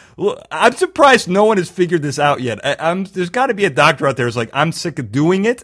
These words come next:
I'm sick of having it done to me. Let's just figure this out so we can just put this into humanity's history."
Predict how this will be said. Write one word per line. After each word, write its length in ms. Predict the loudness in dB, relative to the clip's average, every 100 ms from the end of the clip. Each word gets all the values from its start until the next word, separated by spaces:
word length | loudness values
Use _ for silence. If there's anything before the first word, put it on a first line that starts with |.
| -8
I'm 120 | -6
sick 200 | -6 -6
of 80 | -2
having 280 | -2 -2
it 120 | -4 -4
done 200 | -4 -4
to 120 | -6
me. 320 | -4 -2 -4
Let's 220 | -4 -4
just 220 | -6 -10 -10
figure 340 | -8 -2 0
this 200 | 0 -2
out 300 | 0 0 0
so 100 | -6
we 140 | -8 -6
can 120 | -6
just 220 | -8 -8
put 180 | -8 -8
this 200 | -8 -10
into 400 | -8 -6 -4 -4
humanity's 600 | -6 -4 -2 -2 -6 -8
history." 480 | -12 -16 -18 -20 -20